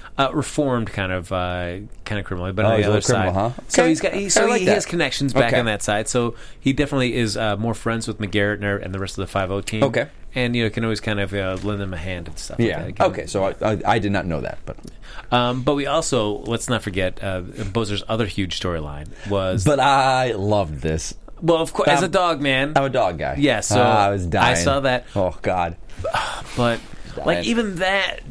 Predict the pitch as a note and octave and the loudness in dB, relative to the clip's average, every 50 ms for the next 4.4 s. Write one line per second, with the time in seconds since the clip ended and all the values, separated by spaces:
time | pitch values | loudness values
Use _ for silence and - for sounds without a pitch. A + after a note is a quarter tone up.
0 | C3+ B2 - - D#3+ D#3 D3 C#3+ C3+ A#2 - B2+ A#2+ A#2+ F#3+ G3 F#3+ D#3+ F3 E3 | -12 -10 -2 2 2 2 2 2 0 2 2 2 4 6 6 6 6 4 4 4
1 | D#3+ E3 - G3 F#3+ F3+ F3+ F#3 D#3+ D3+ D3+ D3 C#3 C#3 D3 B2+ E3 E3 F3 F3 | 2 2 2 2 2 4 4 2 2 2 0 0 2 0 0 2 4 4 4 2
2 | E3+ - - - D#3+ D3+ - - D#3+ G3 F#3+ F3 G3 G#3+ - - - - - - | 0 -4 -2 -2 -2 -2 -2 0 0 0 2 2 2 0 0 -2 -14 -10 -2 -2
3 | G3 D#3+ - - - C4 - - F#3+ F3 F#3+ A3+ - - B2 G#2+ G2+ G#2+ A2+ B2 | -2 0 2 2 2 2 4 2 0 0 0 -2 -2 0 -2 0 0 -2 -2 0
4 | E3+ A3 G3+ - - - - - | 2 2 2 2 0 -2 -2 2